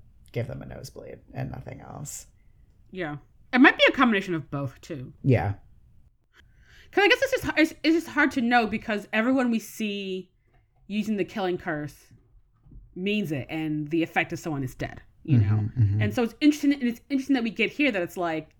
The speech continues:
Speaker 2: you can't just point your wand and say the words and someone's gonna die. It's, like, more than that,
Speaker 1: Right.
Speaker 2: you know?
Speaker 1: All right. It's a very heavy place to end our episode.
Speaker 2: Uh,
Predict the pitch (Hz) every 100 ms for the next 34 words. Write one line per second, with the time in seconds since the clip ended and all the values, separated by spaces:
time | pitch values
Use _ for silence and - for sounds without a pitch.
0 | - 220 - 233 196 190 - - 190 175
1 | 170 165 160 156 160 156 156 147 147 127
2 | 139 - 131 131 175 147 117 98 127 117
3 | 120 101 - 170 156 147 139 139 127 123
4 | 104 78 78 50 - - 107 - 139 80
5 | 82 113 - - - - - - - -
6 | - 117 107 98 95 - - - - 120
7 | 110 104 104 107 104 95 - 98 101 -
8 | 110 101 98 98 110 113 113 113 104 113
9 | - _ _ _ _ _ - - 190 180
10 | 185 185 185 185 180